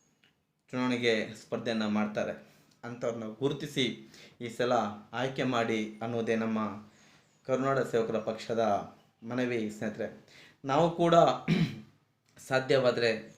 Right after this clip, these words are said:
ಚುನಾವಣೆಗೆ ಸ್ಪರ್ಧಿಸುವಂಥ ಪ್ರಯತ್ನವನ್ನು ಪಡ್ತೇವೆ. ಯಾಕಂದರೆ ನಮ್ಮ ಪಕ್ಷವನ್ನು ಈಗಷ್ಟೇ ಸಂಘಟನೆ ಮಾಡ್ತಿದ್ದೇವೆ. ನಮಗಿನ್ನೂ ಕೂಡ ಒಂದು ಐದರಿಂದ ಆರು ವರ್ಷಗಳು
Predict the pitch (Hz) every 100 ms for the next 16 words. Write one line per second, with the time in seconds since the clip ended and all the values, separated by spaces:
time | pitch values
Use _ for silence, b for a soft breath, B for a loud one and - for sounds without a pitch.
0 | - 131 127 127 120 120 113 - - b
1 | b _ - 127 117 127 120 117 110 113
2 | 104 - - 131 143 147 151 135 - 113
3 | 120 110 110 - - - - 120 120 117
4 | 113 107 113 - 131 127 120 110 104 -
5 | _ b b - 135 135 - 135 120 113
6 | - 117 120 123 117 113 113 127 113 107
7 | 104 - 113 113 110 135 165 160 - 135
8 | 123 123 - 117 113 117 123 127 120 117
9 | 120 117 117 113 107 107